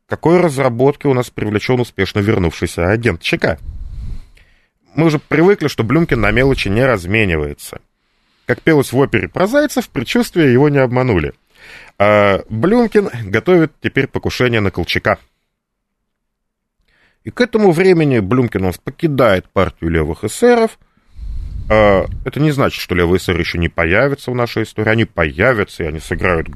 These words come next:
громкую роль. А, но пока что Блюмкин вступает в союз максималистов.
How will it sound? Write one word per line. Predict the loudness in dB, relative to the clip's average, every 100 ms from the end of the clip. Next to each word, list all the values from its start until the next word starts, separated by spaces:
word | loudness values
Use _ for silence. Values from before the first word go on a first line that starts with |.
| -18 -6
громкую | 0 0 0 -4 -6 -6
роль. | -6 -10 -14 _ _ _ _ _ -20 -20 _ _ _ 0
А, | 2 4 4 2
но | 2 0
пока | 0 0 0
что | 0
Блюмкин | 0 0 0 0 -2
вступает | -2 -2 0 0
в | 0
союз | -2 -2 -4
максималистов. | -8 -4 -2 0 0 0 -2 -4